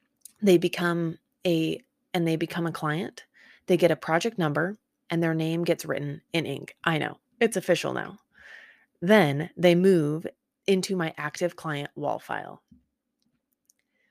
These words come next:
When they're in the consultation files, they are organized by date.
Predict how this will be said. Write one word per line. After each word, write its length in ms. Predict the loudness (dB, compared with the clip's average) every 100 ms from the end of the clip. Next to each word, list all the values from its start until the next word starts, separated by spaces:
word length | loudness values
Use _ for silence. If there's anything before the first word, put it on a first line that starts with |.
| _ _ _ _ _ _ _ _ -2
When 180 | 0
they're 360 | 0 0 -2 -4 _ _ _ _ _ _ _ _ _ _ _ -4
in 400 | -2 -2 -2 -6 -10 _
the 560 | -6 -2 -2 -4 -6 -10 _ _ _ _ _ _ -10
consultation 720 | -6 -4 -4 -4 -6 -6 -6
files, 580 | -4 -4 -4 -8 -10 -18 _ _ _ _ _ -4
they 180 | 0 0
are 240 | 0 -4 -10 _ _ _ _ _
organized 560 | 0 0 0 -2 -4 -4
by 160 | -6 -6
date. 480 | -6 -6 -8 -12